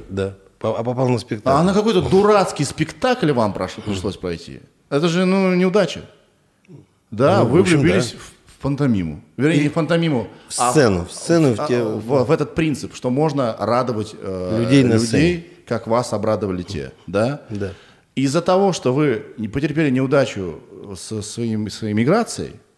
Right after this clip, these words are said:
Speaker 2: да, именно на рейсе назад встретился вам человек, который сильно повлиял на вашу судьбу. Из-за того, что вас, э, очень жёстко, значит, проучили,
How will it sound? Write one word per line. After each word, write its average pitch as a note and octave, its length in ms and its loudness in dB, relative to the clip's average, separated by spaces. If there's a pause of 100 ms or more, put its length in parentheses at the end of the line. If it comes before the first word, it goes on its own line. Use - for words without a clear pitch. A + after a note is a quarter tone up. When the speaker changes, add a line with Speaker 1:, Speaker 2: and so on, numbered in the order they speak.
(120)
Speaker 2:
да, B2 380 -2 (220)
именно B3 540 4
на G3 260 0 (100)
рейсе D3 520 2
назад A#2 540 -2 (760)
встретился C3+ 520 -2
вам G#2 180 -2
человек, A#2 380 0
который A2 280 -4
сильно B2+ 260 -4
повлиял G2 320 -4
на F#2 120 -4
вашу F2 200 -8
судьбу. C#2+ 440 -16 (520)
Из-за F#3 400 0
того, F3 420 2
что G#2+ 440 0
вас, G#2 500 0 (160)
э, F#2 360 -2 (200)
очень A#2+ 460 0
жёстко, F#2 640 -4
значит, F2+ 480 -12
проучили, G#2+ 720 -6